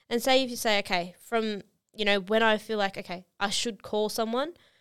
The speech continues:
I'm gonna sit here and give myself another ten minutes to try and work this out. And then I'll call after ten minutes of trying again." 'Cause you might get it. Or you might pick up the phone, say two words to the person, and because your body has relaxed, because you feel safe,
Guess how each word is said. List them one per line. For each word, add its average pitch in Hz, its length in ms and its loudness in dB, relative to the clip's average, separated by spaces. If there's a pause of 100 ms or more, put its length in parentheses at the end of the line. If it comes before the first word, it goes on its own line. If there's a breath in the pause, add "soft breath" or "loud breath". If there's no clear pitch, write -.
(280 soft breath)
I'm 226 160 4
gonna 247 160 4
sit - 200 -4
here 233 280 2
and 233 80 0
give 208 120 -4
myself 202 340 -2
another 202 260 -4
ten 202 280 -6
minutes 190 280 -6
to - 80 -14
try 190 220 -4
and 185 100 -6
work 185 180 -8
this - 200 -18
out. - 160 -16 (600)
And 220 120 0
then 214 120 6
I'll 202 120 4
call 196 300 0
after 190 200 0
ten 190 260 -4
minutes 180 260 -6
of 190 60 -10
trying 180 280 -4
again." 175 240 -8 (1300)
'Cause 262 120 0
you 262 60 2
might 277 200 2
get 269 140 2
it. - 180 -6 (500 soft breath)
Or 220 60 0
you 226 120 6
might 285 200 6
pick 269 120 4
up 247 120 2
the 208 80 -8
phone, 214 460 0 (140)
say 208 220 -6
two 247 240 -2
words 220 320 0
to 196 60 -10
the 190 60 -4
person, 190 520 -2 (600 soft breath)
and 208 100 -4
because 214 400 2
your 220 80 -2
body 208 280 0
has 190 200 -6
relaxed, 196 920 -2
because 190 240 -6
you 185 60 -6
feel - 160 -10
safe, - 800 -4